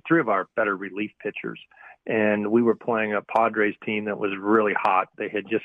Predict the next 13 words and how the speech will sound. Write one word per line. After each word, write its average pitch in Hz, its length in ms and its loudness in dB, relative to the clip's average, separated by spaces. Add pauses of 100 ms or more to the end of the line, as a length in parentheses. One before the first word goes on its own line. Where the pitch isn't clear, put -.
gotten 127 300 0
healthy, 107 580 0 (340)
um, 98 300 2
and 101 100 0
they 104 220 4 (320)
smoked 107 320 0
us 101 120 -2 (100)
for 98 180 -2
three 107 160 4
games. 101 380 0
We 104 40 2
had 95 100 -2
lost 104 280 2